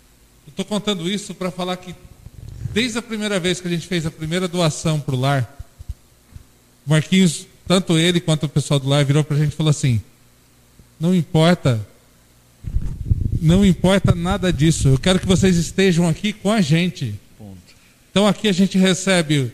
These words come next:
Speaker 1: coral evangélico. Se vocês quiserem vir aqui cantar, vocês vêm. Quiser fazer o que vocês quiserem fazer aqui, venham fazer. E vocês são sempre muito bem-vindos. Então, eu, eu, assim, eu,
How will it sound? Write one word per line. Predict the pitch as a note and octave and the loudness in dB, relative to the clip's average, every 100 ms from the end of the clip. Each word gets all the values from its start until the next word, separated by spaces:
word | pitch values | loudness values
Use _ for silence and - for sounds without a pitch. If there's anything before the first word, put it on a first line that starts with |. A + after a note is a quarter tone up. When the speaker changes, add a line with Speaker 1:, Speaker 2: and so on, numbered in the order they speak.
| - | -10
Speaker 1:
coral | - E3 F#3 G3+ | 0 2 4 4
evangélico. | E3+ F3 D3+ E3 G3+ G#3+ - | 4 4 4 4 4 0 0
Se | - | -2
vocês | G#3+ | 0
quiserem | - G3 G3 | 2 2 2
vir | F3 F#3 | 2 0
aqui | F3 - F#3+ F#3 - - | -2 -4 -4 -4 -6 -2
cantar, | F#3 E3 F3+ F3 | 0 2 0 0
vocês | E3+ C3 | -2 -2
vêm. | D3+ G3+ G#3 | 0 -2 -4
Quiser | F3 E3+ G3 | -6 -4 -4
fazer | G3+ D#3+ F#3+ F3 - - - - | -6 -4 -2 -4 -8 -20 -20 -10
o | F3+ | -8
que | B3 | -2
vocês | A3+ G#3 A3 | 0 0 -2
quiserem | - E3 F#3 G3+ | -4 -2 -2 -2
fazer | E3+ F#3 D3+ F3 | -4 -6 -2 -4
aqui, | D#3 F#3+ G3+ D3 - | -4 -8 -8 -8 -12
venham | B2 D3+ F3+ F#3+ | -8 -4 -4 -6
fazer. | - E3 B2 C3+ D3 - _ _ _ - | -6 -8 -6 -6 -6 -12 _ _ _ -12
E | |
vocês | C3+ F3+ D#3+ | -10 -8 -6
são | E3 | -6
sempre | D3 F3 F3 F3 | -6 -4 -6 -6
muito | E3 E3 | -8 -8
bem-vindos. | D#3+ F3 D3+ C3+ C#3+ A#2 G#2+ - - - - - - D3+ | -2 0 4 6 6 6 2 0 -14 -18 -20 -20 -18 -10
Então, | F#3 G#3 | -8 -6
eu, | F#3+ - | -10 -10
eu, | F#3 | -6
assim, | D#3+ G3 D#3+ C#3 | -6 -4 -6 -8
eu, | D3+ | -16